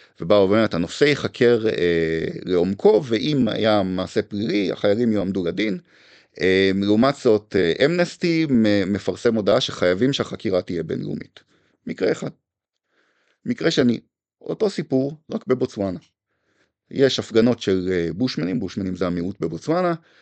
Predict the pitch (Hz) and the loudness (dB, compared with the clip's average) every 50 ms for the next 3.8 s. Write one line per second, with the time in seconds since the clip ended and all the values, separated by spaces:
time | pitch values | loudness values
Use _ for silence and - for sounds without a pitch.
0 | _ _ _ - 85 85 85 82 85 92 95 - - 110 104 110 107 - - - | _ _ _ -4 -2 0 0 0 0 -2 -2 0 0 4 4 4 4 4 0 0
1 | 90 90 87 - 180 - 87 90 95 92 87 87 - - 85 - 73 - - - | 0 0 0 -2 -6 -6 -6 -2 -2 -2 -2 -2 -4 -6 -6 -4 -4 -6 -2 -2
2 | 110 110 147 165 156 127 104 95 101 104 117 117 104 - 104 95 92 - 98 92 | 0 2 2 2 2 2 0 0 0 0 0 -2 -2 -2 -4 -4 -2 -2 -4 -4
3 | 92 - - 85 85 87 82 82 90 95 151 - - 135 127 127 | -4 -6 -8 -6 -4 -4 -4 -4 -4 -6 -6 -2 -2 0 0 0